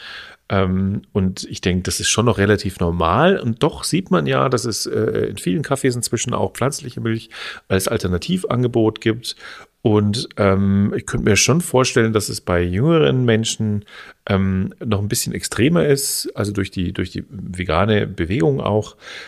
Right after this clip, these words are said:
Ähm, und da frage ich mich, ist es jetzt schon Alltagsverhalten? Ist es jetzt schon Mainstream? Ist es kurz davor? Wie seht ihr denn das?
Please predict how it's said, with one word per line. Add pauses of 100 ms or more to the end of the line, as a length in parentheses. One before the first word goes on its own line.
(180)
Ähm,
und
da
frage
ich
mich,
ist
es
jetzt
schon (180)
Alltagsverhalten?
Ist
es
jetzt
schon
Mainstream?
Ist
es
kurz
davor? (280)
Wie
seht
ihr
denn
das?